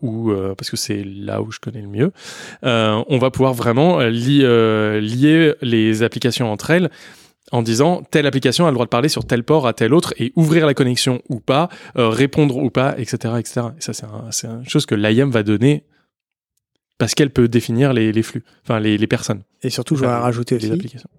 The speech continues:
Speaker 2: l'I A M, ce qui est important, parce que là, on va avoir toute une liste de services. Il y a des éléments sur lesquels on peut se substituer au cloud provider. J'ai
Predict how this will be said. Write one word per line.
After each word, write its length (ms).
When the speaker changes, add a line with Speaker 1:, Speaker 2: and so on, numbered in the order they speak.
Speaker 2:
l'I 320
A 60
M, 280
ce 100
qui 80
est 20
important, 440
parce 220
que 40
là, 80
on 40
va 60
avoir 160
toute 180
une 80
liste 140
de 60
services. 600
Il 60
y 40
a 40
des 180
éléments 320
sur 160
lesquels 220
on 40
peut 120
se 120
substituer 460
au 60
cloud 160
provider. 380
J'ai 160